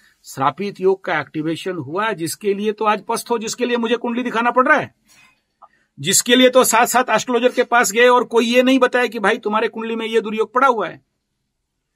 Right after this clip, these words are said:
और आज मैं बता रहा हूं जिंदगी के पचपन साल, साठ साल के बाद, तो जब बता रहा हूं तो मेरे मुंह से तो कोई बुलवा रहा है ना, मैं तो नहीं बोल रहा हूं।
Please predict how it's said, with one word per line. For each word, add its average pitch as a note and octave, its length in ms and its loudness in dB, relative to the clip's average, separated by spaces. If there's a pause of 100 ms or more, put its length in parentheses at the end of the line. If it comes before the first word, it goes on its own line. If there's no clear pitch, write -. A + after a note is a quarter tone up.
(680)
और G#3 220 0
आज A3 240 4
मैं C#4+ 180 4
बता D#4+ 240 4
रहा D#4+ 100 6
हूं C#4+ 80 2
जिंदगी B3 340 2
के C#4 120 0
पचपन B3 340 0
साल, B3 300 2
साठ G3 340 -2
साल A#3 200 -2
के A#3 140 -4
बाद, G#3 340 0 (1500)
तो D#3+ 100 -4
जब F3+ 120 0
बता C3+ 360 2
रहा F3 200 2
हूं D3+ 540 -4 (240)
तो G3 140 2
मेरे D#3+ 280 2
मुंह F3 220 -2
से A#3 120 -4
तो G#3+ 100 -2
कोई A3+ 180 0
बुलवा A3 300 4
रहा B3 120 4
है C4 40 2
ना, C#4+ 100 4
मैं A3+ 160 0
तो B3+ 100 4
नहीं D#4 120 2
बोल D#4+ 140 0
रहा C#4 100 0
हूं। G#3 120 -6